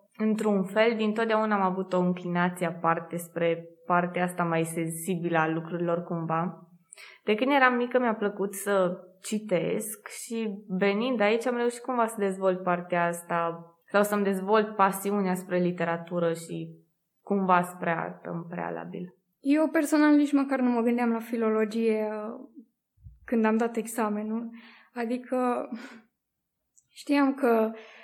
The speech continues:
Speaker 2: vreau să ajut oamenii, așa că m-am gândit să devin medic. Deci m-am dus la... am hotărât să merg la științe. Și nor-, am avut noroc cu pandemia pentru că am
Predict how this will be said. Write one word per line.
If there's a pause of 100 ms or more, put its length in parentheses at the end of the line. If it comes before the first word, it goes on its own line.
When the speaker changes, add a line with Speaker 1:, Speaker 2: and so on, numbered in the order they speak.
(140)
Speaker 2:
vreau
să
ajut
oamenii,
așa
că
m-am
gândit (520)
să
devin
medic.
Deci
m-am
dus
la... (440)
am
hotărât
să
merg
la
științe. (220)
Și
nor-,
am
avut
noroc
cu
pandemia
pentru
că
am